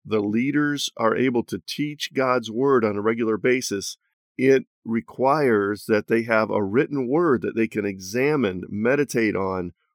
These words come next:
read, and study to present God's word in practical ways to God's people.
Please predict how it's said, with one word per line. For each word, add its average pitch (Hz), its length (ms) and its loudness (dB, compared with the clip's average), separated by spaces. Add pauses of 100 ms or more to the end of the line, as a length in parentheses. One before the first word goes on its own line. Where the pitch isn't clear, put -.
read, 117 640 0 (360)
and 110 520 0
study 127 680 0 (340)
to 123 160 -4
present 113 640 -2 (160)
God's 117 420 2
word 104 540 -2
in 98 220 -6
practical 107 600 -4
ways 95 520 -2 (360)
to 107 260 0
God's 92 380 -6
people. 85 460 -6